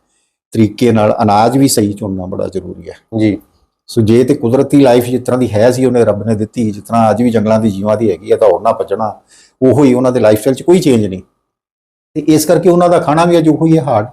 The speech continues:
Speaker 1: ਕੋਈ ਪ੍ਰੋਬਲਮ ਨਹੀਂ ਉਹਨਾਂ ਨੂੰ।
Speaker 2: ਜੀ।
Speaker 1: ਲੇਕਿਨ ਇਨਸਾਨ ਨੇ ਕਿਉਂਕਿ ਆਪਣੀ ਲਾਈਫਸਟਾਈਲ ਦੇ ਵਿੱਚ ਸਾਰੇ ਮਿਹਨਤ ਦੇ ਕੰਮ ਮਸ਼ੀਨਾਂ ਨੂੰ ਦੇ ਦਿੱਤੇ ਨੇ ਤੇ ਆਪ ਉਹ ਆਰਾਮ ਨਾਲ ਬਹਿੰਦਾ ਜਾ ਰਿਹਾ। ਇਹ ਵੀ ਇੱਕ ਸਰਵੇ ਹੋਇਆ ਸੀ ਕਿ, ਕਿ ਮੁਸ਼ਕਿਲ ਨਾਲ ਇੰਡੀਆ ਦੇ ਵਿੱਚ ਪੰਜ ਪਰਸੈਂਟ ਲੋਕ ਹੀ ਨੇ ਜਿਹੜੇ ਸਵੇਰੇ ਉੱਠ ਕੇ ਸੈਰ ਨੂੰ ਜਾਂਦੇ ਨੇ।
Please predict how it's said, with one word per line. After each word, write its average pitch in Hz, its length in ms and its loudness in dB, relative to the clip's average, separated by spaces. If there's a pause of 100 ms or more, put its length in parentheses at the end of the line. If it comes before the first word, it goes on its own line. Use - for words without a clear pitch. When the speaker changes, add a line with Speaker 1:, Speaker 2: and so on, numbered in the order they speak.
(420)
Speaker 1:
ਕੋਈ 147 140 4
ਪ੍ਰੋਬਲਮ 156 320 2
ਨਹੀਂ 151 140 -2
ਉਹਨਾਂ 147 180 -4
ਨੂੰ। 143 120 -12 (400)
Speaker 2:
ਜੀ। 107 220 -2 (180)
Speaker 1:
ਲੇਕਿਨ 151 260 2
ਇਨਸਾਨ 135 520 2
ਨੇ 190 120 2
ਕਿਉਂਕਿ 165 280 0
ਆਪਣੀ 156 240 0
ਲਾਈਫਸਟਾਈਲ 147 520 2
ਦੇ 147 80 -2
ਵਿੱਚ 143 200 -4
ਸਾਰੇ 170 460 2
ਮਿਹਨਤ 143 280 0
ਦੇ 139 100 0
ਕੰਮ 131 180 -4
ਮਸ਼ੀਨਾਂ 117 340 -8
ਨੂੰ 120 120 -6
ਦੇ 113 60 -2
ਦਿੱਤੇ 104 280 -4
ਨੇ 98 140 -8 (160)
ਤੇ - 100 -12
ਆਪ 101 300 0
ਉਹ 120 80 4
ਆਰਾਮ 104 240 0
ਨਾਲ 113 100 -2
ਬਹਿੰਦਾ 110 280 -2
ਜਾ 98 200 2
ਰਿਹਾ। 98 180 0
ਇਹ 127 40 -4
ਵੀ 143 120 0
ਇੱਕ 143 180 -6 (100)
ਸਰਵੇ 131 360 0
ਹੋਇਆ 104 140 2
ਸੀ - 140 -6
ਕਿ, 139 80 -10
ਕਿ 156 120 -6
ਮੁਸ਼ਕਿਲ 147 420 -2
ਨਾਲ 151 340 -2 (540)
ਇੰਡੀਆ 139 280 0
ਦੇ 127 120 -2
ਵਿੱਚ 123 180 -6
ਪੰਜ 151 300 -2
ਪਰਸੈਂਟ 156 340 -4
ਲੋਕ 127 220 0
ਹੀ 139 140 -2
ਨੇ 165 120 -2
ਜਿਹੜੇ 135 200 -2
ਸਵੇਰੇ 120 240 -2
ਉੱਠ 110 100 -4
ਕੇ - 80 -10
ਸੈਰ 101 260 -2
ਨੂੰ 95 80 -12
ਜਾਂਦੇ 85 280 -16
ਨੇ। - 120 -20